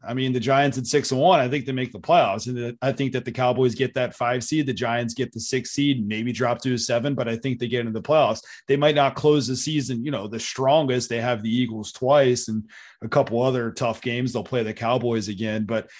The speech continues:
I think that they have it in them. I just think it's a bad spot on the schedule right here. Take a loss here, win my bet, and we'll move on, and we'll see what these two teams <laughs> do. But, guys, we could have the Seahawks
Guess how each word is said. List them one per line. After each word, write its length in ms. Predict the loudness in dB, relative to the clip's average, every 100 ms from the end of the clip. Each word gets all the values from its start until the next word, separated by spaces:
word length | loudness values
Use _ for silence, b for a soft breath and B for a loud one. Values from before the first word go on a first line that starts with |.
| B
I 120 | -6 -2
think 240 | 0 0
that 120 | 0
they 140 | 0 2
have 240 | 4 4
it 80 | 2
in 80 | 2
them. 160 | 0 -4 B 0
I 180 | 2 2
just 360 | -2 -4 -2
think 220 | -4 -2
it's 160 | -4 -4
a 60 | -6
bad 340 | -2 0 -2
spot 340 | 0 2 2
on 180 | 0 -2
the 100 | -2
schedule 420 | -2 0 0 2
right 260 | 2 2 2
here. 400 | 0 0 -2 -4 b b _ -2
Take 220 | 0 2
a 40 |
loss 380 | 4 4 2 2
here, 360 | 2 2 0 -2
win 180 | -4 -2
my 160 | -2
bet, 380 | -2 -2 -2 -2
and 120 | -6
we'll 140 | -8 -2
move 300 | 0 0 2
on, 320 | 2 4 2
and 260 | 2 -2 -4
we'll 80 |
see 200 | -2 0
what 180 | 2 0
these 200 | -2 -6
two 200 | -6 -8
teams 460 | -4 -4 -2 -2 -6
<laughs> 200 | -6 0
do. 100 | 0
But, 200 | 0 -4
guys, 420 | -4 -4 -4 -2
we 140 | 0
could 180 | 4 4
have 300 | 6 4 2
the 40 | 0
Seahawks 920 | -2 -2 -2 2 2 0 -4 -10